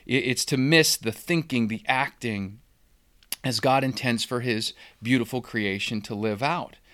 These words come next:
And so to sin is to be acting and thinking outside of God's good and wise word and rule in creation. It, it reflects a dehumanization that God never intended for his beloved image bearers. That's what sin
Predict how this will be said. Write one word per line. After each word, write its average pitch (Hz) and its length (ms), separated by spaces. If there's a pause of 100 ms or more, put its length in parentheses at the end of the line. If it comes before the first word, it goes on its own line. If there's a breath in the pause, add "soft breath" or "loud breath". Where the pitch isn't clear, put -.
(440 soft breath)
And 120 240
so 135 200
to 127 180
sin 220 300
is 135 100
to 139 100
be 139 300
acting 139 340
and 147 140
thinking 135 260
outside 175 520
of 123 160
God's 131 360
good 123 400
and 127 140
wise 113 360
word 107 320
and 123 200
rule 165 240
in 110 120
creation. 156 580
It, 156 200
it 156 140
reflects 190 600
a 135 200 (440 loud breath)
dehumanization 147 1700 (300 soft breath)
that 123 380
God 147 460
never 123 360
intended 123 500
for - 180
his 110 160
beloved 110 480
image 156 360
bearers. 101 240
That's 131 180
what 160 140
sin 131 540